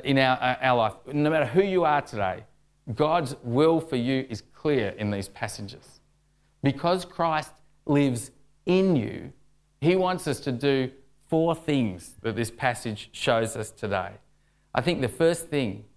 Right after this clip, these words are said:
that he wants us to do is because Christ lives in you, because his power is at work within you, he wants you to think about heaven. Think about heaven. Look what he,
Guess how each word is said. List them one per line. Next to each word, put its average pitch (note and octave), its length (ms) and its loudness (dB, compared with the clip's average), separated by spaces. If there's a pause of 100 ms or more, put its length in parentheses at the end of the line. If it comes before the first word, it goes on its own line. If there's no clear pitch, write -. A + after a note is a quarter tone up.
(260)
that B2+ 140 2
he B2 100 2
wants C3 300 -2
us B2+ 100 -6
to - 100 -12
do G2+ 320 -2
is A2+ 140 -4
because E3 380 -4
Christ D#3+ 360 -4
lives D3 280 0 (320)
in F#3+ 260 4
you, C#3 100 2
because A#2 260 -2
his C3 160 0 (120)
power F3+ 340 2
is D3+ 140 0
at C3+ 80 0
work C#3 240 0
within A#2+ 240 -2
you, A#2+ 60 -8
he C3 60 -2
wants D3 260 -2
you C#3+ 80 -2
to A#2+ 140 0 (420)
think - 560 0 (600)
about A#2 460 2 (480)
heaven. G2+ 440 -4 (760)
Think - 460 0 (680)
about A2 580 2 (760)
heaven. A2+ 500 -4 (1300)
Look - 100 -8
what C#3 100 4
he, A#2 100 2